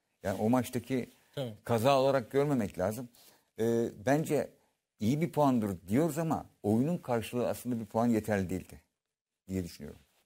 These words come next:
Speaker 2: Ee, bahsettiğiniz isimlerden Batshuayi,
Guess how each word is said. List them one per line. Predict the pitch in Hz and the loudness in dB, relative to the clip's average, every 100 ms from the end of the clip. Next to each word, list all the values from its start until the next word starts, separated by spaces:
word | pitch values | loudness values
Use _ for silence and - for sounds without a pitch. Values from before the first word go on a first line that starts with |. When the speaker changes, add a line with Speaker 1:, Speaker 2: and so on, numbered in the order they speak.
| _ _ _ _ - | _ _ _ _ -10
Speaker 2:
Ee, | 135 131 131 127 123 123 123 _ _ _ | -6 -4 -4 -6 -6 -8 -12 _ _ _
bahsettiğiniz | 135 139 143 160 143 165 160 | -4 0 0 0 -2 -4 -2
isimlerden | 151 - 160 160 151 156 151 | 0 0 2 0 0 0 0
Batshuayi, | 143 143 - - 165 160 147 147 190 | 0 0 -2 -2 2 2 0 -4 -8